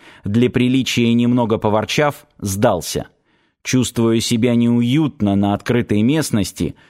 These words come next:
да еще и перед жерлом ущелья, на ночлег отошли к лесу, опять позволив себе развести костер.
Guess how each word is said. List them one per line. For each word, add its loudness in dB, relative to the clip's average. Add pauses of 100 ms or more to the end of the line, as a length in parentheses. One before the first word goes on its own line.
(180)
да 0
еще 0
и 0
перед 0
жерлом 0
ущелья, -2 (340)
на 2
ночлег 0
отошли -2
к -4
лесу, 0 (280)
опять -2
позволив 2
себе 0 (220)
развести -2
костер. -4